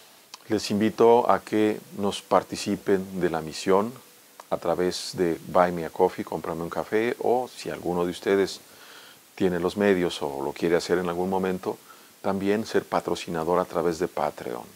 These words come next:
A-, espero que precisamente a par-, a partir de los apoyos que vamos recibiendo, que no son muchísimos, pero van siendo poco a poco creciendo, a partir de la semana que entra, el domingo, podamos estar transmitiendo en vivo,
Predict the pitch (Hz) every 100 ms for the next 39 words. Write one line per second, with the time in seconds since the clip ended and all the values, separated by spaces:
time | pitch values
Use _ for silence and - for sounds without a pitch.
0 | - - _ _ - - _ - 85 -
1 | 90 - 104 101 - 107 90 92 - -
2 | 101 98 87 90 - 82 - - - -
3 | - 80 - - 87 - 78 76 - 107
4 | 90 80 - 78 92 85 - 80 82 87
5 | 85 - 85 92 85 78 - 92 113 101
6 | 95 78 - - 76 71 - - - -
7 | - - - 78 82 82 90 80 78 -
8 | - - - - 78 76 90 82 87 -
9 | - 107 95 98 90 - - - - -
10 | - 92 - 107 98 85 - 90 95 92
11 | - 110 110 98 - 85 80 90 131 120
12 | 90 85 - - - - - 95 92 101
13 | - 101 - 85 - 95 95 87 101 98
14 | 107 117 135 120 123